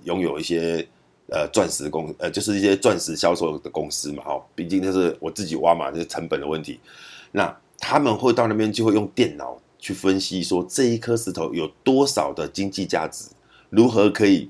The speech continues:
达到它最大的经济价值，就是说如何的去切割它。那这部分呢，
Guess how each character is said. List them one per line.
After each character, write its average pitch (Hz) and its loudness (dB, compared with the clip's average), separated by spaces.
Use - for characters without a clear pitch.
达 92 2
到 110 2
它 90 -2
最 90 2
大 85 0
的 76 -6
经 80 -10
济 82 -8
价 73 -4
值， - -10
就 92 -2
是 101 4
说 98 4
如 98 6
何 80 0
的 78 -4
去 85 -6
切 80 -4
割 80 -4
它。 67 -6
那 143 2
这 147 6
部 143 8
分 120 4
呢， 92 0